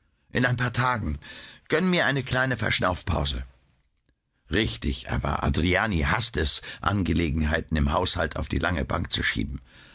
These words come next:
Alles muss stets sofort und perfekt erledigt werden. "Sicher, mein Schatz, die hast du verdient. Nur weiß ich nicht, wo wir all die Dinge, die sich über die Jahre in Thessaloniki angesammelt haben, unterbringen sollen. Allein deine Bücher füllen schon ein ganzes Zimmer."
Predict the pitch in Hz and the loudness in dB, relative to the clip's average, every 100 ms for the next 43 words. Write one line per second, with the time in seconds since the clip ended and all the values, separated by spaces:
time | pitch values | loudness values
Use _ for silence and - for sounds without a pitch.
0 | - - 160 165 - 120 139 - - 127 | -6 -2 0 0 0 0 2 0 0 0
1 | 127 - 98 - 131 131 - 101 - 90 | 0 0 -2 -2 -2 -2 -2 -2 -2 -2
2 | - 117 - - 80 76 71 - - 69 | -2 -4 -2 0 2 2 0 -2 -4 -4
3 | 78 - _ - - _ _ _ 135 135 | -8 -18 _ -20 -20 _ _ _ 0 2
4 | 170 107 85 78 71 50 - - - - | 2 2 2 2 2 0 0 -2 -6 -20
5 | - - 135 131 - 113 113 90 78 76 | -4 2 2 2 0 0 0 0 0 -2
6 | - - - - _ - 156 156 131 131 | -6 -18 -20 -20 _ 0 4 4 2 2
7 | 151 - 139 - 143 - - 139 120 135 | 2 0 0 0 0 0 0 2 2 2
8 | - 135 127 131 151 160 120 110 107 110 | 2 2 2 2 2 2 2 2 2 2
9 | - 101 110 104 120 127 110 95 101 110 | 2 2 2 2 4 2 2 0 0 0
10 | 101 101 107 120 - 92 80 113 95 101 | 2 2 2 2 2 2 2 2 2 2
11 | 101 98 104 98 101 - - 156 202 147 | 2 2 2 0 -2 -4 -2 0 2 2
12 | 110 80 73 73 67 64 - - _ _ | 0 0 -2 -2 -4 -6 -12 -20 _ _
13 | _ - 120 135 151 135 127 113 135 190 | _ -2 2 4 4 4 2 2 2 2
14 | 131 123 120 120 104 123 110 101 110 139 | 0 0 2 2 2 2 2 2 2 2
15 | 120 110 - 156 82 76 | 2 2 2 2 0 -2